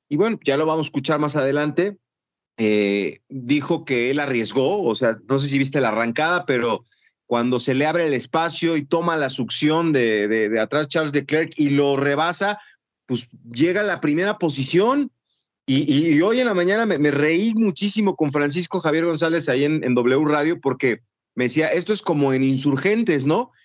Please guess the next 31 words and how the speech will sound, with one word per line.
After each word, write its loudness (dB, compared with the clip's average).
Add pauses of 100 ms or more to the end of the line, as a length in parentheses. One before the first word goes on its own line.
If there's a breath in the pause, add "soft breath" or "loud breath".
(180 soft breath)
Eh, 0
o 2
en 0
Reforma, 0
vienen 0
los 0
dos 2
a 0
toda 0
velocidad 0 (240 soft breath)
y -4
Checo 0
dijo, -2 (160 loud breath)
pues 0
ni 2
modo 2
que -2
no 0
se -2
frene, 0
¿verdad? 0
Y 0
el 0
otro 0
dijo, 0
ni 2
modo 2
que -2
no -2
se -2
quite. -4